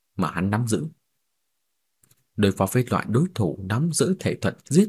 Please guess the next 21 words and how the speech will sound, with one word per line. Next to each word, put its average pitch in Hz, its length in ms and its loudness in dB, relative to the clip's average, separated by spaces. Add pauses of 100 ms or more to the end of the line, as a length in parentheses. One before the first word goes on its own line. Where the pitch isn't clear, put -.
người 87 300 0
cao 98 160 -2
minh, 87 200 -2 (440)
nhưng 185 140 8
đã 156 140 2
không 175 200 0
tu 170 220 4
luyện 110 180 2
ra 156 160 0
thần 80 240 -2
lực 85 120 -2 (160)
và 76 160 -2
thứ 170 120 2
thần 92 240 -2
lực, - 200 -8 (680)
dùng 117 340 6
thứ 214 160 4
thần 92 180 0
thuật 95 160 -4
đối 127 160 0
phó, 147 300 -4